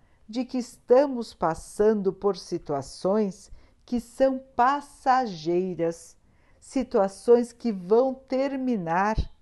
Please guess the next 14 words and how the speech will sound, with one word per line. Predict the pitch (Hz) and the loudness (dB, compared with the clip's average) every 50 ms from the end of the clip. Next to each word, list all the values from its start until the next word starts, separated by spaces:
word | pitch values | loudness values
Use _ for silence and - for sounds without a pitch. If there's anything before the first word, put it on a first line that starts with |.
| _ _ _ _ _ _ _ _ - | _ _ _ _ _ _ _ _ -4
e | 262 294 294 | -2 0 0
nós | 254 226 214 214 214 226 254 285 294 277 277 - - - - _ _ _ _ _ _ _ _ - | 0 0 0 0 2 2 2 2 0 -2 -4 -8 -18 -20 -20 _ _ _ _ _ _ _ _ -8
precisamos | - 285 302 294 - - 254 240 233 262 262 240 233 233 233 - | -4 -4 -4 -4 -6 -10 -10 -4 2 2 4 4 2 -4 -8 -8
ter | _ - 220 202 196 - _ _ _ - | _ 0 0 0 0 -4 _ _ _ -8
força, | 156 147 160 170 180 170 - - - - - 165 160 180 _ _ _ _ _ _ - | -6 -6 -4 -4 -6 -8 -10 -20 -20 -16 -14 -14 -14 -14 _ _ _ _ _ _ -6
esperança, | - 254 269 262 262 - - _ - 208 208 185 156 147 151 156 170 175 175 165 160 156 - - - - 185 180 180 - - _ _ _ _ _ _ _ _ _ - | -4 -4 -4 -4 -6 -10 -18 _ -2 0 0 0 0 -2 -4 -4 -4 -4 -6 -8 -12 -16 -20 -20 -10 -6 -4 -4 -4 -6 -16 _ _ _ _ _ _ _ _ _ -2
fé | 190 185 190 202 196 190 - _ _ _ _ _ _ - | 0 0 2 0 -2 -4 -8 _ _ _ _ _ _ -2
para | 208 220 226 226 220 | 0 2 2 0 -2
suplantar | 220 - - - - 302 311 302 294 - - 254 254 254 240 226 208 - - _ - 214 214 233 247 240 220 185 160 - - - _ _ _ _ _ _ - | -4 -10 -16 -8 -2 -2 -2 -2 -2 -4 -4 0 2 2 2 0 -2 -8 -10 _ 0 2 4 4 4 2 0 -2 -6 -10 -16 -18 _ _ _ _ _ _ -6
as | - 170 185 190 175 160 151 | -2 -2 -2 -2 -4 -8 -12
dificuldades | 160 170 - - 170 156 - 160 147 139 - 151 160 180 208 208 180 160 156 160 160 - - _ _ _ _ _ - | -12 -12 -8 -8 -10 -8 -8 -10 -10 -6 -2 2 4 4 4 2 0 -2 -8 -12 -12 -12 -20 _ _ _ _ _ -6
e | 226 240 240 | -6 -6 -6
continuar | _ - - 269 277 294 311 294 - - - 262 233 240 226 214 214 226 240 262 254 - | _ -6 -4 -4 -4 -4 -6 -10 -12 -10 -8 -6 -4 -2 -2 0 0 0 0 0 -4 -6
caminhando, | - 262 254 240 247 233 226 208 190 196 208 214 202 175 175 147 135 | -4 -4 -4 -2 -2 -4 -4 -4 -2 -4 -4 -4 -6 -6 -8 -8 -10